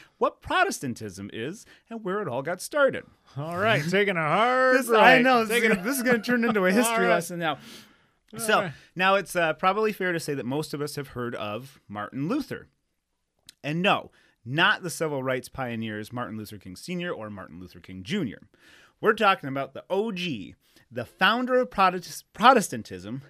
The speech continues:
Speaker 1: and, it must be said, the ugliest Martin Luther. That may sound mean, but seriously, Google image this poor bastard. He looks like Slimer from Ghostbusters was cosplaying a sixteenth century monk.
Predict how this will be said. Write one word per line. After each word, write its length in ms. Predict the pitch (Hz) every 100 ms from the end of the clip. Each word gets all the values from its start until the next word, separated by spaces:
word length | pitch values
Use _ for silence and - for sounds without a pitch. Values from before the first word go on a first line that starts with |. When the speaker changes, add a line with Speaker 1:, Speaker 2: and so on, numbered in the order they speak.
| _
Speaker 1:
and, 380 | 247 214 175 208 -
it 140 | 180 185
must 240 | 214 -
be 120 | 104
said, 340 | 92 147 214 233 _
the 160 | 254 -
ugliest 500 | - 220 185 127 110
Martin 300 | 113 110 101
Luther. 360 | 98 85 - - _ _ _ _ _ _
That 180 | 180 208
may 140 | 233
sound 320 | 233 240 240 185
mean, 360 | 123 110 147 - - - _
but 120 | 147
seriously, 640 | 139 220 208 151 - 98 67 _ _ _ _ _ - 127
Google 340 | 185 196 190
image 240 | 160 127 107
this 120 | 107
poor 200 | - 113
bastard. 520 | 92 82 - - - - _
He 120 | - 160
looks 180 | 170
like 120 | 196 175
Slimer 440 | - 160 165 143
from 160 | 139 123
Ghostbusters 640 | 131 135 123 117 113 98
was 140 | 104
cosplaying 680 | - 120 117 - 123 117 98
a 40 | 95
sixteenth 460 | - 117 - 110
century 360 | - 107 - 95
monk. 340 | 98 98 -